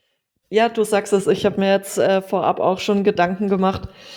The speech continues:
Ähm, es ist wirklich schwierig, weil, ähm, die das auf ganz viele Schultern verteilt haben, finde ich. Es gab immer so Phasen, da war,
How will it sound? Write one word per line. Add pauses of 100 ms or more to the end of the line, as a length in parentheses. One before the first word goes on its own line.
(300)
Ähm,
es
ist
wirklich
schwierig,
weil,
ähm,
die
das
auf
ganz
viele
Schultern
verteilt
haben,
finde
ich.
Es
gab
immer
so
Phasen, (340)
da
war,